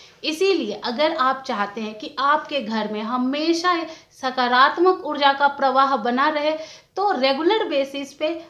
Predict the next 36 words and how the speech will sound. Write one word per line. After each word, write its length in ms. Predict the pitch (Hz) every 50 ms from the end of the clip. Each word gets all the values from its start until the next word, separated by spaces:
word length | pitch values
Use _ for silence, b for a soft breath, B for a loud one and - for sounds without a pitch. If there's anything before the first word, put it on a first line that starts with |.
| - -
अपने 380 | - 262 - 277 277 285 262
घर 240 | 226 220 254 262 262
का 140 | 262 302 294
जो 160 | 247 302 277 - -
ईशान 400 | 247 226 - 277 262 269 269 285
कोण 360 | 285 - 320 330 370 403 403
है 160 | 349 330 - -
उस 220 | - 247 269 269 -
कोण 340 | - _ - 311 320 339 339
में 260 | 339 330 349 415 B B B B B -
आप 180 | 240 302 302 269
गंगा 400 | 220 202 254 269 277 277 320 349 339
जल 180 | 262 277 262 262
का 120 | - 285
छिड़काव 540 | 294 294 - - - - 262 247 254 262 269
करते 400 | 269 - 247 226 226 226 240 233
रहे। 140 | 220 208 196 196 B B B B -
ऐसा 260 | 233 247 240 277 277
करने 380 | 269 277 285 302 302 311 330 349
से 120 | 339 349 320
जितनी 360 | 220 254 254 262 277 320 359
भी 140 | 339 349 339
negativity 760 | 269 254 240 214 254 - 330 339 349 339 349 339 339 339 330
है 180 | 330 330 339 330 330 B B -
वो 80 | - 254
सारी 320 | 254 277 262 262 277 277
remove 460 | 247 247 247 233 226 233 269 311 339
हो 140 | 339 339 349
जाती 340 | 330 330 320 320 320 320 330
है 160 | 330 311 370 370 359 - -
और 200 | 214 233 - - -
आपके 360 | 214 240 262 262 262 - 262 233
घर 200 | 202 233 214 214
में 120 | 247 277
हमेशा 400 | 277 277 262 226 226 226 220 277 285 285 -
positivity 800 | - 254 254 247 240 285 277 285 285 277 233 226 214 220 226 226